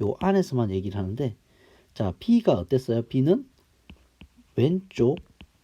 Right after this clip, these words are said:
아래죠. C는 오른쪽 아래죠. E는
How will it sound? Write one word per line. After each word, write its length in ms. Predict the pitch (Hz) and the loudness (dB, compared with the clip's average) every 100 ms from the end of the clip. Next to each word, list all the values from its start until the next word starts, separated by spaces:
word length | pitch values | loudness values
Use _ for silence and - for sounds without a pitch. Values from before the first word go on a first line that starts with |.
| _ - _ - | _ -20 _ -16
아래죠. 520 | - 170 139 90 - 92 - _ - - _ _ _ _ | -6 -2 -2 -4 -8 -16 -18 _ -20 -20 _ _ _ _
C는 600 | - - - 196 113 120 165 _ - _ _ - _ _ _ | -20 -8 0 2 2 -2 -8 _ -20 _ _ -20 _ _ _
오른쪽 640 | - 156 160 147 - 117 135 _ _ _ _ - _ - _ | -4 0 0 -2 -2 -2 -4 _ _ _ _ -20 _ -20 _
아래죠. 560 | 135 127 95 - 87 - _ _ _ _ _ - _ _ | -2 -2 -4 -8 -14 -14 _ _ _ _ _ -20 _ _
E는 480 | 190 185 113 139 | 0 4 2 0